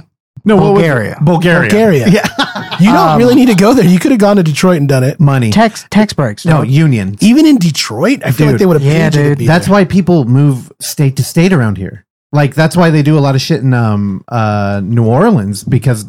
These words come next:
Speaker 1: it's all fucking tax breaks. And
Speaker 2: Also, dude, i-, it's also, yeah, labor,
Speaker 1: Georgia.
Speaker 2: all, labor, all that shit. Like, they, all right, so think about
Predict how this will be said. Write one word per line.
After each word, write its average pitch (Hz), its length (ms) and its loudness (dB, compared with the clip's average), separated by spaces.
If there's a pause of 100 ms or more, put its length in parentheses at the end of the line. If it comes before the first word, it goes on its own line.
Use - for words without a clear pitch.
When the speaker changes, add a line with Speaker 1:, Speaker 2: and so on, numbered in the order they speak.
Speaker 1:
it's 117 200 -4
all 110 220 0
fucking 104 420 -4
tax - 400 -8
breaks. 107 400 -6
And 107 120 -6
Speaker 2:
Also, 220 300 0
dude, 226 260 0
i-, 233 200 -8
it's 190 220 -2
also, 185 420 -2
yeah, 131 300 -2 (100)
labor, 180 480 0
Speaker 1:
Georgia. 160 520 2
Speaker 2:
all, 156 80 -2
labor, 190 460 0
all 170 140 0
that 190 200 0
shit. 190 280 0
Like, 170 220 -2
they, 202 160 -2 (180)
all 165 80 0
right, 135 200 -6
so 160 240 0 (560)
think 220 140 2
about 202 320 0